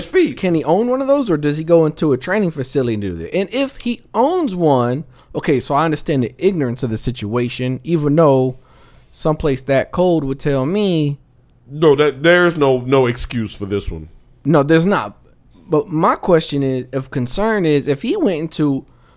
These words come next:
Speaker 2: a, a place that is supposed to be supervised and a person turning a button on ain't look down and be like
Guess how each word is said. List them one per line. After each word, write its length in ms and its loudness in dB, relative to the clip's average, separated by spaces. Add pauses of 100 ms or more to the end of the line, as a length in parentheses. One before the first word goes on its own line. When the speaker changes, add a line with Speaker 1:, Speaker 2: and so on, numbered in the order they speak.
(220)
Speaker 2:
a, 220 2
a 100 2
place 440 -2
that 200 -4
is 100 -4
supposed 260 -4
to 60 -8
be 100 -4
supervised 840 -4 (120)
and 140 -4
a 60 -8
person 440 -6
turning 300 -4
a 40 -4
button 400 0
on 420 -2 (500)
ain't 200 2
look 120 -2
down 220 0
and 80 -2
be 80 2
like 400 0